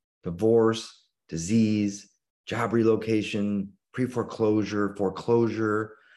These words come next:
you know, delinquent taxes, federal judgments or local judgments or liens. Divorce is a big one. Inherited properties, landlords that have properties that they don't want to manage anymore, that the tenants just beat 'em up.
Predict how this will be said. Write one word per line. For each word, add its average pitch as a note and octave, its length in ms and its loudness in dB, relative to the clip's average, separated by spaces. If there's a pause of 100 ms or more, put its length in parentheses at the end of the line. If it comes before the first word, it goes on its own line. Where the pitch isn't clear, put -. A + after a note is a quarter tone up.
(120)
you A2 60 -4
know, A2+ 80 2
delinquent A2 580 -2
taxes, G#2 960 -4 (420)
federal A#2+ 400 2
judgments G#2 840 -2
or G2 100 -2
local G#2+ 320 -4
judgments G2+ 720 -4
or F2+ 60 -6
liens. G2+ 720 -2 (320)
Divorce G#2 560 -4
is G2+ 120 -6
a G2+ 40 -4
big F#2 320 -4
one. G2 440 -2 (300)
Inherited G#2 560 -2
properties, G2 800 -4 (260)
landlords A2+ 720 0
that G#2 100 -2
have G#2 220 -6
properties G2+ 640 -4 (160)
that - 100 -6
they C3 80 -2
don't B2+ 160 0
want B2 120 0
to A2+ 40 -2
manage A2 460 -4
anymore, G2+ 680 0 (160)
that - 100 -20
the G#2+ 80 0
tenants B2 400 -2
just F#2 360 -8
beat A2+ 220 2
'em G2+ 120 2
up. F#2 400 -2